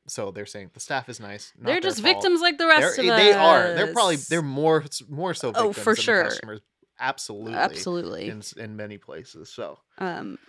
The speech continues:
Speaker 2: I'm glad we can finally give
Speaker 1: <sighs> We
Speaker 2: them
Speaker 1: finally
Speaker 2: the
Speaker 1: did,
Speaker 2: credit they
Speaker 1: after
Speaker 2: deserve.
Speaker 1: it's two hundred forty episodes
Speaker 2: It's
Speaker 1: or
Speaker 2: about
Speaker 1: something.
Speaker 2: time we take a stand
Speaker 1: <laughs>
Speaker 2: against late stage capitalism.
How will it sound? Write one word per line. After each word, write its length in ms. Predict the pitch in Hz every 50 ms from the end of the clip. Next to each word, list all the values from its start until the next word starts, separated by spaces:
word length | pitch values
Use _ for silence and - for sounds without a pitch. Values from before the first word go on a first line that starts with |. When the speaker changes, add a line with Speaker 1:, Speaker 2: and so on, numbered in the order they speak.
| _
Speaker 2:
I'm 60 | - 208
glad 160 | - 208 208
we 80 | 202 196
can 160 | - 185 175
finally 440 | - - 196 185 190 190 180 180 170
give 180 | 160 180 175 156
Speaker 1:
<sighs> 80 | 156
We 60 | 165 165
Speaker 2:
them 260 | 165 160 160 160 151
Speaker 1:
finally 460 | - - - - 170 160 139 131 123
Speaker 2:
the 140 | 104 196 -
Speaker 1:
did, 80 | 120 110
Speaker 2:
credit 400 | 104 - - 196 175 151 110 -
they 100 | 180 165
Speaker 1:
after 100 | 143 135
Speaker 2:
deserve. 260 | 127 127 - - - - - 143
Speaker 1:
it's 200 | 123 - - -
two 160 | - - 160
hundred 300 | 156 143 139 131 123 -
forty 340 | - - 135 131 127 127 123
episodes 420 | 123 - - 131 - - 139 135
Speaker 2:
It's 80 | 214 165
Speaker 1:
or 40 | 127
Speaker 2:
about 320 | - 202 190 190 196 202
Speaker 1:
something. 140 | 135 135 135
Speaker 2:
time 260 | 208 190 185 185 185
we 180 | 175 175 175 - _ -
take 320 | - - 220 202 185 -
a 80 | 190 -
stand 760 | - - - 185 156 156 123 - - - 190 - - - - _ _ - -
Speaker 1:
<laughs> 220 | - - - - -
Speaker 2:
against 400 | 196 175 180 160 160 - - -
late 200 | 156 160 - -
stage 260 | - 180 143 - -
capitalism. 560 | - - - - - - - - - -